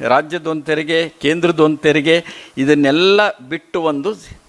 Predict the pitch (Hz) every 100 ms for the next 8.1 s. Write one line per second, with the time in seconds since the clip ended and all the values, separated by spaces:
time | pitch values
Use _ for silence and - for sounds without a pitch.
0 | _ - 160 208 208 208 165 156 196 147
1 | 139 165 196 202 180 160 156 139 143 -
2 | 135 139 139 131 131 123 120 135 151 147
3 | 131 131 170 127 135 151 - 147 139 -
4 | 127 127 131 123 117 135 180 147 147 160
5 | 151 - 127 - 123 135 196 - - -
6 | 120 131 151 160 139 143 139 131 123 123
7 | 127 175 135 - 175 160 143 110 101 85